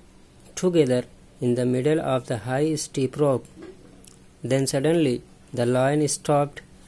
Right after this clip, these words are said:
and roared loudly. He struck the ground with his paws so forcefully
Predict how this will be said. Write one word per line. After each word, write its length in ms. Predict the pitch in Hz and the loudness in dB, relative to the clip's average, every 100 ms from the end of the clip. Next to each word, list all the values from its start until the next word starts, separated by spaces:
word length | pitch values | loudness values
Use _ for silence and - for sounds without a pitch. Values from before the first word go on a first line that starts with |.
| - | -8
and 300 | 127 131 131 | -2 0 0
roared 340 | 131 139 135 135 | 0 0 -2 -2
loudly. 580 | 131 131 120 117 110 - - - - - - - - | 0 0 0 0 -2 -8 -20 -20 -20 -20 -20 -20 -6
He 180 | 131 127 | -2 -2
struck 420 | - - 170 160 | -2 -2 -2 0
the 120 | 170 | 0
ground 520 | 143 131 131 123 131 127 - - - - - | 0 0 0 0 -2 -6 -16 -20 -20 -20 -4
with 200 | 131 123 | -2 0
his 160 | 135 - | -2 -2
paws 480 | 147 147 151 151 - - - | 0 4 4 2 -6 -20 -14
so 260 | - 165 | 0 2
forcefully 760 | 165 151 139 - - 123 120 117 | 2 0 0 -4 -6 -2 -2 -4